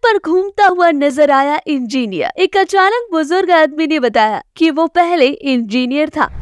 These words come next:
जिससे कैमरे वाले की जिज्ञासा और भी बढ़ गई। उसने और भी उसके बारे में जानना चाहा। तब उसने पूछा कि कैसे वो इस हालात में आ गए। बुजुर्ग व्यक्ति जो कि कचड़ा बीनते हैं, उन्होंने बताया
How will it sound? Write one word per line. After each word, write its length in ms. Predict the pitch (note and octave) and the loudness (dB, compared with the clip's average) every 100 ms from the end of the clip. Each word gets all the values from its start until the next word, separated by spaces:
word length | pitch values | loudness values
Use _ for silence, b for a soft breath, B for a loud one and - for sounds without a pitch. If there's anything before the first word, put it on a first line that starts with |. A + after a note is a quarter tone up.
| - | 0
जिससे 420 | - F4 - F#4+ | 2 2 0 -2
कैमरे 520 | - F4+ F4+ G4+ A4 | 2 2 2 2 0
वाले 260 | G4+ D4+ D#4 | 2 2 2
की 180 | D#4 D4 | 0 -2
जिज्ञासा 640 | G#3 B3 G3 A3 - D4 | -2 -6 0 0 2 0
और 360 | - A3+ A3 A#3 | 2 2 2 2
भी 120 | C4+ | 0
बढ़ 180 | D4 D#4 | 0 0
गई। 220 | G3+ - _ | -4 -6 _
उसने 280 | F4+ - G#4 | -6 -4 0
और 260 | G4+ G#4+ A4 | 2 2 0
भी 100 | F#4 | -2
उसके 260 | D#4+ - D#4 | -2 -2 0
बारे 300 | A#3+ A#3 C4 | 2 2 0
में 140 | D4 A#3 | -2 -2
जानना 420 | A#3+ F#3 G#3 A#3 | 0 0 2 -2
चाहा। 340 | A#3+ D#4+ C#4+ - _ _ _ | 0 0 0 -2 _ _ _
तब 140 | B3 A3 | -2 -2
उसने 300 | A3 A3+ A3 | -4 -6 -8
पूछा 420 | C#4+ D#4+ - - - - - - | -4 -6 -2 -2 -4 -6 -2 2
कि 100 | G4 | 2
कैसे 480 | G4 G4+ G#4 G4+ A#4 | 2 2 0 2 0
वो 180 | G#4 G4+ | 0 0
इस 160 | F#4 - | -2 -2
हालात 520 | C#4+ C#4 C#4+ D4+ D#4 | 0 2 4 2 0
में 120 | D#4+ | 0
आ 140 | D#4 E4+ | 2 2
गए। 200 | C#4+ - _ | 0 -4 _
बुजुर्ग 480 | C4 F4 G4+ A4+ F#4+ | -4 -2 0 0 0
व्यक्ति 360 | F#4 F#4 G4 F4+ | -2 0 0 0
जो 160 | D4+ | 0
कि 180 | D4 F4 - | -2 -2 0
कचड़ा 360 | D#4 D#4 F#4 F#4 | 0 0 2 2
बीनते 340 | D4 D4+ C#4 E4 | 2 -4 -4 -2
हैं, 180 | D4+ - _ _ D4+ | -2 -4 _ _ -6
उन्होंने 360 | C#4+ D4+ C4+ | -2 0 0
बताया 520 | A3 A3 A3 C4+ C4 | 0 0 2 2 0